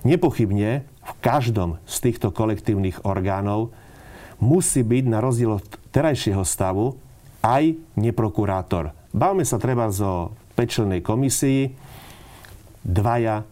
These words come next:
nepochybne z neko-, neprokurátorského prostredia. Môžeme sa teraz baviť, z akého neprokurátorského. Hej? To je vecou odbornej diskusie. Či napríklad, e,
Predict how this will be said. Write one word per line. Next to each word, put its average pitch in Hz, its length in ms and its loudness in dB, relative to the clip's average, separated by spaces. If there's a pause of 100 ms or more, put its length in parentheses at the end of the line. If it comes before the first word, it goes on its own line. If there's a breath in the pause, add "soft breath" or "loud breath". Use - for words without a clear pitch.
(120)
nepochybne 92 800 -2
z 92 160 0
neko-, 87 160 -4
neprokurátorského 90 880 -2
prostredia. 82 480 -4
Môžeme 170 160 2
sa 127 160 0
teraz 104 240 -2
baviť, 87 320 0
z - 160 -8
akého 104 320 -2
neprokurátorského. 80 1120 -4
Hej? 139 160 -4
To - 80 -2
je 185 80 2
vecou 123 320 0
odbornej 110 320 0
diskusie. 82 640 -4 (480 loud breath)
Či 123 160 2
napríklad, 90 560 -2
e, - 40 0